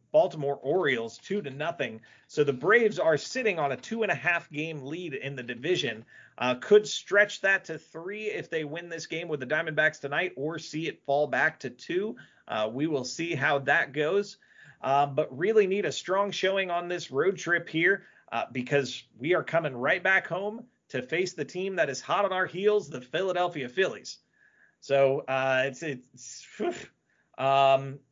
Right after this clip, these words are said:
really, really hope to be able to salvage, uh, I, I would hope for at least, at least four, if not five,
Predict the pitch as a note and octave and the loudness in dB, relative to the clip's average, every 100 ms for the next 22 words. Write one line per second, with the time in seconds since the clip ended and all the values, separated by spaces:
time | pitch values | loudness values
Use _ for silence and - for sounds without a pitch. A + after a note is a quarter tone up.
0 | _ B2 D3 B3 A3+ G3 F3+ D3+ B3 A3+ | _ -6 0 6 8 8 6 2 6 6
1 | F3+ G3+ - D#3+ F3 F3 E3+ D3+ C3+ F3 | 6 4 2 -6 -2 -2 -2 -6 -2 2
2 | D#3+ D3 D3 C3+ D3 C#3 C3+ C3 C3 - | 4 6 4 2 2 4 6 4 0 -2
3 | C3+ - C3+ F#3+ G#3 D#3 F#3 - E3 D#3+ | -6 -4 0 4 4 4 -2 -6 -8 -4
4 | D3+ D3 _ _ _ D3+ D#3+ - D#3+ E3+ | -4 -6 _ _ _ -4 -4 -6 -4 -2
5 | G#3+ B3+ B3 - - - _ _ _ _ | 2 2 0 -6 -14 -20 _ _ _ _
6 | _ _ _ D#3 - B3+ D#4 - - - | _ _ _ -6 -4 2 2 2 -4 0
7 | A3 B3 B3+ B3+ - F#3 F3+ D#3+ E3 F3 | 2 4 4 2 2 0 0 -2 -2 -2
8 | - - D#3+ C#3+ B2+ A#2+ A2+ A2+ | -6 -2 2 2 2 0 -2 -10